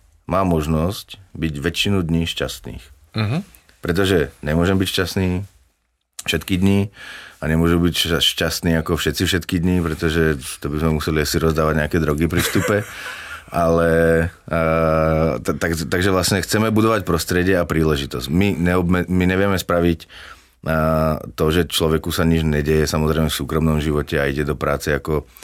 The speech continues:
Speaker 2: Hmm.
Speaker 1: a, so zlou náladou, lebo sa mu s-, s-, dejú proste veci, je to život. Ale robíme prostredie, aby mohol byť.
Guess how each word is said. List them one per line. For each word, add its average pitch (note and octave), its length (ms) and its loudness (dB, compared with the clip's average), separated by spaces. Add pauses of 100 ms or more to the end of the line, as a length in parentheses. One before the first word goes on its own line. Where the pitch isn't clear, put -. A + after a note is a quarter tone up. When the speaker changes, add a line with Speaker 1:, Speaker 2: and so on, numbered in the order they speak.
(100)
Speaker 2:
Hmm. G2 280 -4
Speaker 1:
a, D2+ 320 0
so D2+ 320 0
zlou F2 240 2
náladou, D2+ 420 2
lebo D2+ 220 0
sa D#2 100 -2
mu D2+ 380 -2
s-, - 340 -12
s-, D2+ 180 -10
dejú E2 360 2
proste D2+ 320 -4
veci, C#2+ 260 -2
je C#2+ 80 -2
to D#2 140 -2
život. D2 340 -2 (400)
Ale D#2 320 0 (160)
robíme G#2 460 2
prostredie, E2+ 640 2
aby D#2 260 0
mohol E2 400 2
byť. B1+ 440 -8